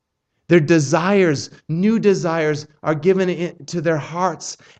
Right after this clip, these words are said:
and they are then empowered by God to love him with all their heart, with all their soul, their mind, and their strength, and to love their neighbor as themselves. So their, their desires change and their behavior changes for the glory of God.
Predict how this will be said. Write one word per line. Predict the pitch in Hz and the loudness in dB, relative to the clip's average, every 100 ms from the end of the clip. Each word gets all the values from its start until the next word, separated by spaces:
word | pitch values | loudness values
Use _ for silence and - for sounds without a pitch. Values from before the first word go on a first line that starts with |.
| - | -4
and | 165 | -2
they | 170 | 2
are | 175 170 | 2 2
then | 170 185 | 2 0
empowered | 175 160 - - 160 214 190 139 | -2 -6 -8 -8 2 4 4 0
by | 160 151 | -2 -2
God | 156 185 175 131 107 _ _ _ _ _ | -2 -2 -2 -4 -8 _ _ _ _ _
to | 180 | -4
love | 143 170 202 170 | -2 0 0 0
him | 170 180 143 107 - _ | -2 -2 -2 -6 -14 _
with | 143 202 - | 0 0 2
all | 170 175 | 0 2
their | 156 143 | 2 0
heart, | 123 156 143 - - _ - | -2 -2 -2 -4 -20 _ 2
with | 196 | 2
all | - 175 170 | 4 0 2
their | 160 | 2
soul, | 147 - 165 151 | 0 0 2 4
their | 147 143 | 4 2
mind, | 143 147 147 | 4 2 2
and | 143 | 2
their | 135 | 0
strength, | 139 - 147 131 - _ _ _ | -4 -4 -4 -4 -8 _ _ _
and | 156 | -4
to | 151 | 0
love | 143 156 143 | 0 0 0
their | 160 | -2
neighbor | 147 147 151 151 147 _ _ | 0 0 0 -4 -6 _ _
as | 156 156 | -8 -4
themselves. | 160 147 - 165 165 123 113 - _ | -4 -6 -4 -2 -2 -2 -10 -20 _
So | - 170 | -6 -2
their, | 165 170 160 | 0 2 2
their | 143 | 0
desires | 156 151 139 160 175 190 170 147 | 0 0 0 -2 0 2 0 -2
change | 147 156 151 143 127 - - | -6 -4 -2 -2 -4 -14 -6
and | 160 | 0
their | 160 | 0
behavior | 147 143 147 196 190 175 | 2 0 2 2 4 0
changes | - 151 147 143 | 0 0 0 0
for | 139 143 | -2 0
the | 143 | 0
glory | 143 156 160 | 4 6 6
of | 143 | 4
God. | 170 196 170 110 | 4 4 4 0